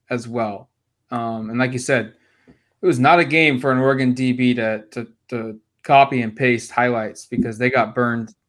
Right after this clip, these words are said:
a ton of times. Um, and I think, I think that place will be,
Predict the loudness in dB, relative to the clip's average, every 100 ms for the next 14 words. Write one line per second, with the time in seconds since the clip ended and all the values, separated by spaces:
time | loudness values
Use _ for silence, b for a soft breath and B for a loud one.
0 | _ -20 -4 -2 -2 -6 -8 -10 -20 -20
1 | _ _ _ _ _ _ -10 -6 -4 -4
2 | -8 -14 _ _ _ -20 -20 _ _ _
3 | _ -4 0 0 4 2 2 -8 _ _
4 | _ _ 0 2 2 4 2 2 0 -2
5 | -2 -4 -4 -4 -8